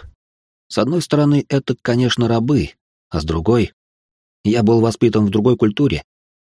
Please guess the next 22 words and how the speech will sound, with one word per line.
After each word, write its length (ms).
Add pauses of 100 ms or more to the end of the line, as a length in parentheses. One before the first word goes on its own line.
и 40
просто 340
смотреть 420
на 100
умирающих 560
людей 380 (100)
претило 400
моему 300
воспитанию. 640 (640)
Для 140
меня 260
все 180
они 180
были 220
в 60
первую 320
очередь 420
люди, 360 (440)
пусть 320
другого 400
цвета 240
кожи. 340